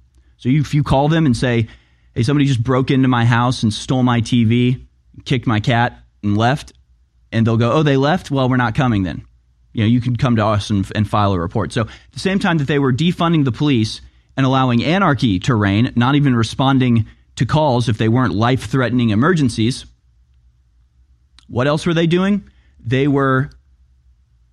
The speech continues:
spending millions of dollars to install an automated license plate reader program.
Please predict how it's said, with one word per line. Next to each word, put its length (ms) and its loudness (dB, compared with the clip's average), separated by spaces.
spending 420 -2
millions 360 0
of 80 -2
dollars 540 0
to 160 0
install 400 -2
an 80 4
automated 500 0
license 400 0
plate 280 -2
reader 280 2
program. 540 -6